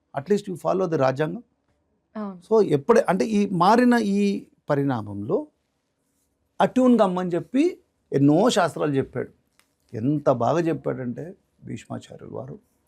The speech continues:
Speaker 1: రాజు ఎలా నవ్వాలి, ఎలా నవ్వకూడదు, ఎంత గంభీరంగా ఉండాలి, ఏ విధమైన ప్రవర్తనని ప్రవర్తించాలి, ఎంత ట్యాక్స్ వేయాలి,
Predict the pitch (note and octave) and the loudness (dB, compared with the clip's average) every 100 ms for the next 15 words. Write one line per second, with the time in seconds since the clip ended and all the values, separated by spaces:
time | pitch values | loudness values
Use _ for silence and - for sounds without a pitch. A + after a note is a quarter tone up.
0 | _ _ _ _ _ - C3+ C#3 D3+ F3 | _ _ _ _ _ -2 2 4 4 4
1 | B2+ C#3 B2 A2 A#2 A2+ G2+ _ _ _ | 4 2 0 0 0 -2 -4 _ _ _
2 | _ _ _ _ _ _ _ _ - C#3+ | _ _ _ _ _ _ _ _ 4 6
3 | F3+ C#3 B2+ D#3+ D3 A2+ G2+ - _ _ | 6 6 4 4 4 0 -4 -14 _ _
4 | _ _ - B2+ E3+ G#3 D#3 C#3+ E3 G3 | _ _ -2 2 4 6 6 4 6 6
5 | G3+ F3 D#3+ C3 A2 G#2+ - _ _ _ | 6 6 4 4 -2 -6 -16 _ _ _
6 | _ _ _ _ - A2+ C3+ D#3+ F3 F#3 | _ _ _ _ -10 0 2 4 4 4
7 | G3 G3+ - E3+ E3 C#3+ D#3+ D3+ D3 C3+ | 4 2 2 2 2 0 -4 -4 -6 -8
8 | C3+ B2 A2+ - A#2+ A#2+ A#2+ - - - | -10 -16 -20 -10 -6 -6 -8 -14 -16 -20
9 | - _ _ C#3 C3 F#3 F3+ F3+ C#3+ D3+ | -20 _ _ -4 0 0 0 2 2 2
10 | - D#3 C3 A2 G2+ G2+ | 0 0 0 0 -6 -12